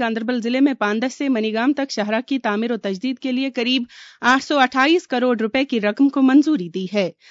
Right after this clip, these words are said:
چار گلیاروں والی اس شاہراہ کی مسافت زائدس بارہ کلومیٹر ہے اور اس پروجیکٹ میں ایک بڑا اور تین چھوٹے پل شامل ہے۔ ایک سوشل میڈیا پوسٹ میں نتن گڈکری نے کہا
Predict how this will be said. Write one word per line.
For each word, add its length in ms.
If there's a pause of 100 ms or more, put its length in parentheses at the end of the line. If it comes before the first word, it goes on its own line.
(160)
چار 240
گلیاروں 460
والی 260
اس 60
شاہراہ 300
کی 140
مسافت 600 (500)
زائدس 380
بارہ 220 (120)
کلومیٹر 540
ہے 120
اور 140
اس 220
پروجیکٹ 340
میں 280
ایک 220
بڑا 220
اور 440
تین 240 (200)
چھوٹے 360
پل 340 (160)
شامل 420
ہے۔ 160 (380)
ایک 160
سوشل 300
میڈیا 240
پوسٹ 280
میں 100
نتن 280
گڈکری 420
نے 140
کہا 340